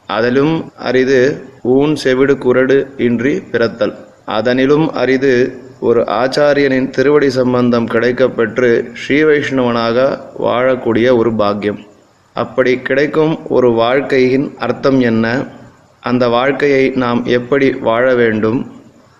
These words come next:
பகவானுக்கும் பகவானுக்கு மிகவும் பிரீத்தியான அவனுடைய பாகவதர்களுக்கும் எவ்வாறு கைங்கரியங்கள் செய்ய வேண்டும்?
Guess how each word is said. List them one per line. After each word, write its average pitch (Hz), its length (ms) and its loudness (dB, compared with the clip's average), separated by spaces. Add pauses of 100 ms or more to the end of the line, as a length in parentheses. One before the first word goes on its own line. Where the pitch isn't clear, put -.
(420)
பகவானுக்கும் 135 920 0 (440)
பகவானுக்கு 135 760 2
மிகவும் 139 440 0
பிரீத்தியான 131 760 0
அவனுடைய 120 500 0
பாகவதர்களுக்கும் 123 1600 0
எவ்வாறு 135 720 0
கைங்கரியங்கள் 131 880 0
செய்ய 123 380 0
வேண்டும்? 120 680 -2